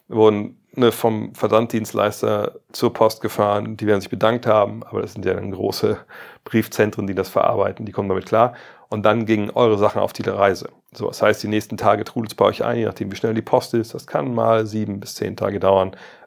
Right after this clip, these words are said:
aber in der Regel, denke ich, ist diese Woche für euch Mac Day. Heißt aber auch, wenn ihr jetzt noch kaufen wollt, ein paar sind noch da, hab ich noch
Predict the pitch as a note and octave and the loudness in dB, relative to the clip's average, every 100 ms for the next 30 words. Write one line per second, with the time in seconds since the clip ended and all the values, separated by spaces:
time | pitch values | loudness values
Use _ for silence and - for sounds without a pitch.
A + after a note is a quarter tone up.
0 | - G2 F2 F2+ F2+ F2 F2+ F2+ - - | 0 2 4 2 2 0 -2 -2 -8 -10
1 | - G#2+ A2 F2 F2 F2 - F2+ G2+ - | -8 -4 -4 0 -2 -2 0 0 0 -4
2 | - G2+ F#2+ F2+ - - - - - - | -6 0 2 2 0 -8 -8 -8 -16 -20
3 | _ _ _ _ - _ - B2 A#2+ A2+ | _ _ _ _ -20 _ 0 2 4 4
4 | A2 A2+ A2 - G#2+ - G#2+ G#2 G2 A#2 | 4 2 0 -2 -4 0 0 0 2 2
5 | F#3 - A2+ G#2+ G#2 G2+ G#2+ - - A2+ | 2 -2 -16 -2 2 2 2 -4 -2 -2
6 | B2+ A2 G#2 | 0 -4 -8